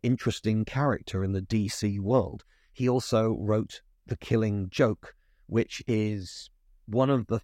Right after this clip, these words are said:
first examples of a sort of origin story of the Joker. And indeed,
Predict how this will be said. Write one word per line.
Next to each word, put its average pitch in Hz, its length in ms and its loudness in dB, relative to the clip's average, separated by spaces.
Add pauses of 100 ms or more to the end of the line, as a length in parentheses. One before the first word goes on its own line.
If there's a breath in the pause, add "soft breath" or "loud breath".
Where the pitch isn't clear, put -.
(120)
first 170 400 4
examples 95 840 -2
of 104 420 0
a 104 160 0
sort - 480 0
of 98 220 0
origin 101 560 2
story 95 560 -2
of 90 260 -4 (240)
the 95 220 -2
Joker. 107 500 -2 (400)
And 117 140 -2
indeed, 113 760 2